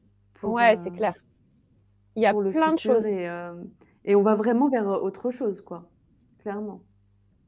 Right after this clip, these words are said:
Speaker 2: Ouais.
Speaker 1: Euh,
Speaker 2: Ouais.
Speaker 1: et un, il y a un autre truc, euh, aussi, euh, que je voulais qu'on aborde, c'est, euh, le fait que tu suives, euh, le, le programme ou la formation de Selma Sardouk, que, que j'ai reçu d'ailleurs sur le podcast, euh, il y a, l'année dernière,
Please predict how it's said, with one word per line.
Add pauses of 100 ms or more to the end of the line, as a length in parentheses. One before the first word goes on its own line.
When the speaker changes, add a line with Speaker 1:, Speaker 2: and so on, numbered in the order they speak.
(500)
Speaker 2:
Ouais. (240)
Speaker 1:
Euh,
Speaker 2:
Ouais.
Speaker 1:
et
un, (1300)
il
y
a
un
autre
truc,
euh,
aussi,
euh, (340)
que
je
voulais
qu'on
aborde, (320)
c'est,
euh,
le
fait
que
tu
suives,
euh,
le, (160)
le
programme
ou
la
formation
de
Selma
Sardouk,
que,
que
j'ai
reçu
d'ailleurs
sur
le
podcast,
euh,
il
y
a, (140)
l'année
dernière,